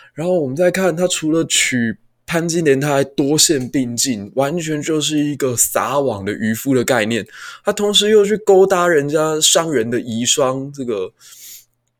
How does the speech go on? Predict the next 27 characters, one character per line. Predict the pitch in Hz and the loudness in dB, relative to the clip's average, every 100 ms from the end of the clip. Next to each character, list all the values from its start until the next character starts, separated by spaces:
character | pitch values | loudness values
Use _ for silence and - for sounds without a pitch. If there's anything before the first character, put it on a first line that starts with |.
| _ - - - | _ -20 -10 -2
孟 | 185 185 | 0 2
玉 | 160 | 4
楼， | 104 101 120 - - - - | 4 2 -2 -12 -20 -8 -2
然 | 135 | 0
后 | 175 170 160 | 2 2 2
又 | 175 175 | 2 2
去 | 190 | 0
勾 | 190 165 170 | 0 2 2
引 | 131 104 | 0 -2
自 | 170 | -2
己 | 127 104 - | -2 -4 -6
义 | 180 143 | -6 -4
兄 | - 151 160 | -4 -6 -6
弟 | 165 120 | -6 -4
的 | 107 | -4
老 | 101 98 | -2 -4
婆 | 92 104 92 95 _ _ - | -4 -6 -6 -8 _ _ -2
李 | 135 | 0
瓶 | 127 143 151 | 2 4 6
儿， | 123 123 - - - _ _ | 4 2 -6 -20 -20 _ _
而 | 240 | 2
且 | 233 | 2
最 | 208 247 | 4 2
后 | 220 214 | 2 0
重 | 233 165 | 0 -4
点 | 123 | -4
是 | 123 | -6